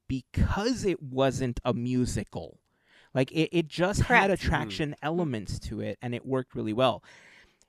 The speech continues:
Speaker 1: If, you know, if we're getting Sleeping Beauty or something, would you have some of those iconic songs in there, or would you say, "Nix the whole musical thing,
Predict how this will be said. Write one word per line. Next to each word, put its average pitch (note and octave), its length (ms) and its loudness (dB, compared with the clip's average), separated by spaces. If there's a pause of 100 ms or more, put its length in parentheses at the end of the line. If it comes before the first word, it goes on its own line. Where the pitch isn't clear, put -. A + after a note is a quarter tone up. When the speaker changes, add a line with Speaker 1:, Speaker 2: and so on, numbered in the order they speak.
(180)
Speaker 1:
If, - 500 2 (280)
you E3 100 4
know, F3 180 6
if - 160 -2
we're G#3 120 0
getting E3 420 -2
Sleeping D3+ 540 -2
Beauty C#3+ 360 0
or B2 60 2
something, A#2 640 -2 (800)
would E3 180 6
you F#3 280 -4
have F3 460 -6
some D#3 280 0
of D#3+ 80 -2
those D#3 180 2
iconic C#3 540 -4
songs C#3 400 -4
in E3 100 -6
there, F3+ 220 -2
or D3+ 200 0
would C#3 320 -2
you E3 80 -6
say, D3+ 400 -2 (400)
"Nix C3+ 400 -2
the G#3 120 -2
whole F3+ 240 -4
musical C#3+ 560 -2
thing, A2+ 420 -4